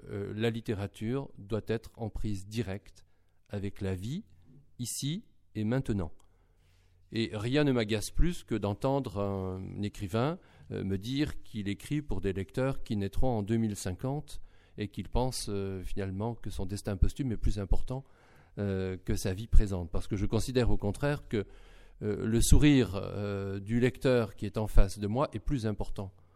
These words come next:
que la pluralité des lectures possibles, euh, post-mortem. Voilà, nous sommes ici, maintenant, et donc la littérature, je crois, prend tout son sens lorsqu'elle est au bouche à bouche, au corps à corps avec la vie des hommes et des femmes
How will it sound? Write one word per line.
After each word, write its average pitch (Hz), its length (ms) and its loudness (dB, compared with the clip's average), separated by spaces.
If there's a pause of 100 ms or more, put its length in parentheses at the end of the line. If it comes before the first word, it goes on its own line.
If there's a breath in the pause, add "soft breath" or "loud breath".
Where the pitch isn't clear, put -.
(640 soft breath)
que 104 640 -2
la 101 160 -6
pluralité 110 680 0
des 104 180 -2
lectures - 360 6
possibles, 131 600 2 (360 loud breath)
euh, 101 260 0
post-mortem. 90 840 6 (640)
Voilà, 90 260 -12
nous 101 120 -10
sommes 110 320 -2 (320)
ici, 139 520 -6
maintenant, 110 680 0
et 104 120 -4
donc 107 260 0
la 101 80 0
littérature, 120 640 -2
je 104 100 0
crois, 120 220 0 (480 loud breath)
prend - 160 10
tout 175 160 8
son - 180 2
sens 135 380 0
lorsqu'elle 110 440 2
est 117 140 4
au 110 80 8
bouche - 320 6
à 117 80 0
bouche, 123 280 0
au 101 60 4
corps 107 260 -2
à 101 60 -2
corps 113 380 -4
avec 104 520 -6 (100)
la 98 240 -6
vie 113 220 -8
des 104 300 -6
hommes 117 220 -4
et 98 60 -6
des 92 120 -4
femmes 127 320 -4